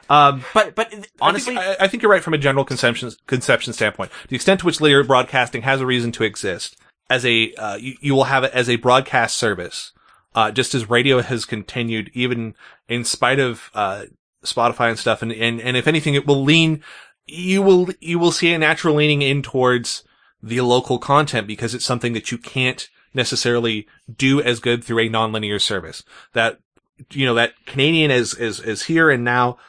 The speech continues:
Speaker 1: has more value in broadcast than it does on cable, than it does on cable and satellite.
Speaker 2: Yeah.
Speaker 1: But I mean, yeah, there's an aspect of, like I said, it's not even so much intensifying the requirements as making sure that the requirements mean something.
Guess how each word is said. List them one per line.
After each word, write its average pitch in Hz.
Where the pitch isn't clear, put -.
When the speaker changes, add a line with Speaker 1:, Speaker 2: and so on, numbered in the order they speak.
Speaker 1:
has 135
more 131
value 131
in 117
broadcast 113
than 110
it 104
does 98
on 95
cable, 107
than 110
it 107
does 104
on 98
cable 101
and 95
satellite. 98
Speaker 2:
Yeah. 98
Speaker 1:
But -
I 147
mean, 147
yeah, 202
there's 143
an 156
aspect 202
of, 147
like 170
I 160
said, 147
it's -
not 208
even 233
so 175
much 170
intensifying 147
the 123
requirements 139
as 120
making 135
sure 131
that 123
the -
requirements 139
mean 127
something. -